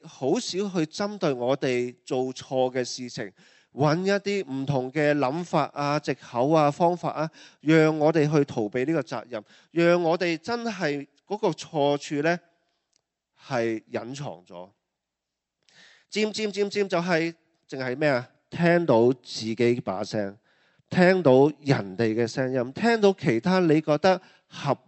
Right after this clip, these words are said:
情合理、讓自己舒服嘅聲音，卻係削弱咗我哋去聆聽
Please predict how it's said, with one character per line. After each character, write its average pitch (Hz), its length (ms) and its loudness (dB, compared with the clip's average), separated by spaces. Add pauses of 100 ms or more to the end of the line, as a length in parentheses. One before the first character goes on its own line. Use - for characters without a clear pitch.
情 107 320 -4 (260)
合 131 320 -2
理、 123 340 0
讓 127 260 6
自 123 200 -8
己 147 140 0
舒 143 240 0
服 123 80 0
嘅 101 60 -2
聲 - 400 -6
音， 117 200 -2 (400)
卻 180 240 10
係 147 320 2
削 143 460 6
弱 147 240 2
咗 127 340 2 (320)
我 131 380 6
哋 131 280 4
去 127 220 6
聆 110 320 2
聽 113 300 -6